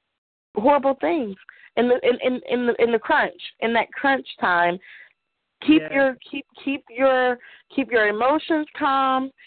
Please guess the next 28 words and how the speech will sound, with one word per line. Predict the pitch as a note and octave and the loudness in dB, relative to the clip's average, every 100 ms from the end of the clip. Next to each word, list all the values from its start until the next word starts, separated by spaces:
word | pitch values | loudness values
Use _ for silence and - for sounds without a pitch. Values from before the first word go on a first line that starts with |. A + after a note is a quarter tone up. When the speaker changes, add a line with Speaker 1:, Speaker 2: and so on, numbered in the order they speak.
| - _ - | -20 _ 2
Speaker 1:
and | G#3 G3 - | 2 0 0
think | D4 D#4 | 0 2
about | C4 A3+ - | 2 0 -2
something | - B3 A3 | -4 -4 -4
totally | B3 A#3 A#3+ | -2 0 0
different. | A3 A3 G#3 F#3+ | -2 -2 -2 -2
So | G3+ | -2
we | G3 C#4+ | 0 0
begin | E4+ E4 C4 A#3+ A3+ G#3+ | 0 0 0 0 -4 -4
to | A3+ | -2
actually | - G#3 - - G#3+ F#3+ F3+ - - _ - | 2 0 -2 -2 0 0 -2 -8 -20 _ -4
talk | C4+ C#4 | 0 0
about | C#4 A#3 G#3 - | 0 0 -2 -2
something | - G3+ G3 F#3 F3+ | -4 -4 -4 -6 -4
totally | - A#3+ B3 B3 A#3 | 0 2 4 2 0
different | G#3 A#3 G#3+ - F3+ E3 - - _ _ | -2 -4 -4 -4 -4 -4 -10 -20 _ _
than | F#3+ A3 G#3 | 2 2 2
what | G#3+ - | 0 0
was | G3+ | -4
happening, | G#3+ G3 F#3+ F#3 F3 F3 | -2 -2 -2 -2 -2 -2
because | F#3 G#3 G#3 F#3+ - | -2 0 0 0 -2
if, | G#3 F#3 _ _ _ _ - | -4 -4 _ _ _ _ -4
because, | G#3+ G#3+ A3+ F#3+ - - | -2 0 -2 -2 -10 -8
you | A3 | -4
know, | G3 F#3 F#3 | 0 0 0
we | G#3+ | -4
begin | G#3 G#3 G#3+ | -2 -2 0
to | G#3+ | -2